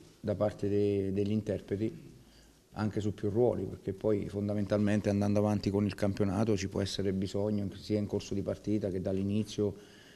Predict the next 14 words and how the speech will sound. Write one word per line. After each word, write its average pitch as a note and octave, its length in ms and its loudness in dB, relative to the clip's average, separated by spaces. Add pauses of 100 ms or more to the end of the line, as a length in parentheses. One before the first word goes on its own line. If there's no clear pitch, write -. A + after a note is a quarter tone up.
(120)
di G2 140 -4
saper G2 320 2
andare G2 360 2
a F#2+ 160 0
variare, G2+ 680 2 (580)
eh, G2 600 -2
oltre G2 480 0
che, G2 320 -2
mm, F#2+ 480 -4 (500)
eh, F#2 60 -12 (400)
negli G#2 320 2
uomini, A#2 580 4
anche G#2+ 380 -2
nel G2 520 -2